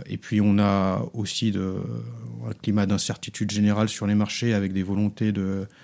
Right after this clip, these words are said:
de réformes ou des discussions sur les réformes qui tendent aussi à freiner un peu potentiellement ou retarder des investissements jusqu'à ce que la situation soit clarifiée. Donc tous ces éléments-là vont dans le sens de, euh, ça peut durer. Euh,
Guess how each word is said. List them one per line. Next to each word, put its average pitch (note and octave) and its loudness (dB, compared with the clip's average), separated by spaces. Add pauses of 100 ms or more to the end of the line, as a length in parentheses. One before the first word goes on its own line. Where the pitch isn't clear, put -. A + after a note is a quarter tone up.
(240)
de G#2+ -2
réformes G#2+ 2
ou G2+ 2
des F#2+ 0
discussions G2+ -2
sur A2 -4
les G2+ 0
réformes B2+ 0
qui B2+ -4 (420)
tendent B2+ 6
aussi A#2 2
à G2+ 2
freiner A#2+ 4
un A#2+ 4
peu C3 0
potentiellement A#2+ 0
ou A2 4
retarder A#2 0
des G2 2
investissements G2+ -2
jusqu'à G2 -8
ce G2 -6
que - -8
la G2+ -6
situation - -6
soit F#2+ -8
clarifiée. F#2+ -4 (520)
Donc A#2 2
tous - -12
ces C3 4
éléments-là C3 6
vont B2+ 4
dans A#2 4
le G#2+ 2
sens C3+ 4
de, G#2+ 4
euh, G#2+ 6 (760)
ça - 0
peut A#2 2
durer. G#2+ 2 (840)
Euh, G2 -4